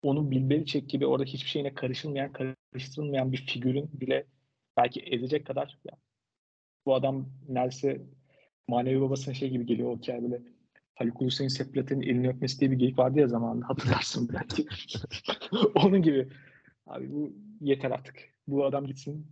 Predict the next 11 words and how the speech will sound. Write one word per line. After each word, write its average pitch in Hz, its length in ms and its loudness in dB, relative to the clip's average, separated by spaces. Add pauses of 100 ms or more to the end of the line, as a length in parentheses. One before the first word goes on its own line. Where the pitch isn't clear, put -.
daha 139 240 2
öncesinde 135 360 2
bir 135 60 6
rivayet 131 360 6
olduğu 120 180 -6
söyleniyor. 120 300 -8
Yani - 140 -10
oradaki 127 380 -4
ilişkinin 123 440 -8 (240)
durumuyla 123 340 6
alakalı. 117 500 -2